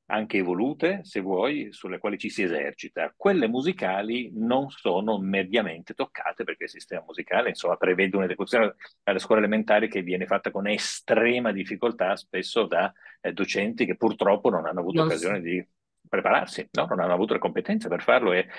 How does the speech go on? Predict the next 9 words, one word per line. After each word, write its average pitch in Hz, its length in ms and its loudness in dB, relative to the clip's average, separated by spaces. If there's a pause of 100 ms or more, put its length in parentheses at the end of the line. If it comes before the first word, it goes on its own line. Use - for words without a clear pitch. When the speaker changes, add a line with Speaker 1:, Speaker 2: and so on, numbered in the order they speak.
(180)
Speaker 1:
eh, 92 220 2
ope 104 320 2
legis 104 400 -2
sono 87 200 -4
diventati 87 460 -2
anche 95 560 0
insegnanti 90 680 -2
di 85 100 -4
musica. 78 500 -4